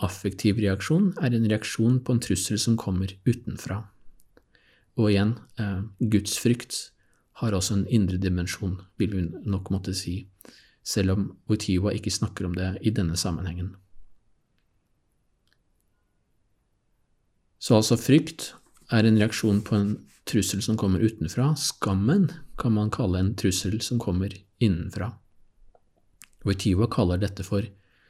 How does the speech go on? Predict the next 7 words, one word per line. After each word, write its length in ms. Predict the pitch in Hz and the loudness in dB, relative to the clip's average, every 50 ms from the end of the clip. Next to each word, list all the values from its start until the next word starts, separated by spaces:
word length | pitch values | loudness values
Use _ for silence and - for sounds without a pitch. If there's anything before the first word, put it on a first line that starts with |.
| _ _ _ - | _ _ _ 2
immanent 520 | 120 110 98 95 92 92 95 98 98 98 - | 4 4 6 6 4 4 4 4 2 2 0
skam, 360 | - - 123 143 185 175 160 - - - - _ _ _ _ _ _ _ _ _ - | 0 0 2 4 4 2 2 -2 -8 -20 -20 _ _ _ _ _ _ _ _ _ 0
både 400 | 117 104 95 92 107 127 143 190 - - - | 2 2 4 4 2 2 0 0 -2 -4 -2
her 300 | 127 117 120 143 160 - - - | 0 2 2 2 0 -2 -4 0
og 200 | 120 98 101 101 | 2 2 4 4
i 60 | 101 - | 4 2
onsdagskatekesene. 1080 | 110 95 98 95 87 - - - - 92 - - - - 95 92 - - - 107 98 | 2 0 -2 -4 -8 -8 -8 -8 -8 -8 -8 -8 -8 -8 -8 -6 -6 -4 -4 -4 -4